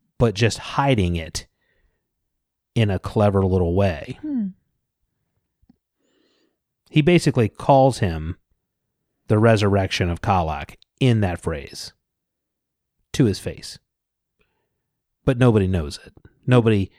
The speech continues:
Speaker 1: recognizes that that's what it is.
Speaker 2: Teft uses that. No, Rock
Speaker 1: Rock
Speaker 2: uses it.
Speaker 1: uses it.
Speaker 2: Okay.
Speaker 1: But, uh, I mean, his Kala,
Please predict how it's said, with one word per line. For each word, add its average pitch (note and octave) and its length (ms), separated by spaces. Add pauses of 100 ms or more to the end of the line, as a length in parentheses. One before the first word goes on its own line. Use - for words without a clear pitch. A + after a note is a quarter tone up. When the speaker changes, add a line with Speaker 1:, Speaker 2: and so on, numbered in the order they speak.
(240)
Speaker 1:
recognizes F#2 680
that F2+ 160
that's E2+ 260
what - 120
it C#2+ 100
is. - 320 (2250)
Speaker 2:
Teft - 340
uses F3+ 360
that. - 280 (460)
No, G3+ 100
Rock F3+ 300
Speaker 1:
Rock A#2 320
Speaker 2:
uses F2+ 240
it. - 0
Speaker 1:
uses G2 80
it. - 160
Speaker 2:
Okay. - 20 (1600)
Speaker 1:
But, - 160
uh, C3 60
I C#3 120
mean, B2+ 180
his B2+ 260 (260)
Kala, A#2+ 840